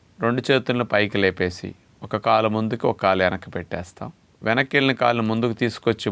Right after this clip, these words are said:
మోకాల భాగం దగ్గర చూడండి, చేతులు వచ్చేటట్టు అట్లా తీసుకొస్తాం. చేతులు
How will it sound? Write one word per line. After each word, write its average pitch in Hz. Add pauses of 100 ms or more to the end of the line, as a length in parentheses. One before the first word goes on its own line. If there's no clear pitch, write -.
మోకాల 113 (100)
భాగం 104
దగ్గర 101
చూడండి, 110
చేతులు 101
వచ్చేటట్టు 92
అట్లా 90
తీసుకొస్తాం. - (220)
చేతులు 117